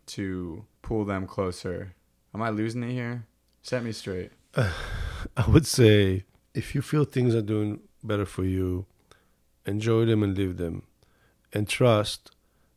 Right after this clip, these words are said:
Speaker 2: that the way you are it is helping people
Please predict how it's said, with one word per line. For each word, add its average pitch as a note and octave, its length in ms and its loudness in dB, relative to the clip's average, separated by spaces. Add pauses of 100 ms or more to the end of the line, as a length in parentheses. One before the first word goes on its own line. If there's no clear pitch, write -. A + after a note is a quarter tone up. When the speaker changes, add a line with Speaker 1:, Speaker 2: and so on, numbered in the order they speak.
(140)
Speaker 2:
that A2+ 200 -2
the G#2+ 80 0
way A2+ 220 2
you A2 140 2
are G2+ 500 2 (500)
it G2+ 220 -2
is A#2 440 -2 (400)
helping A2 280 0
people G2 600 -2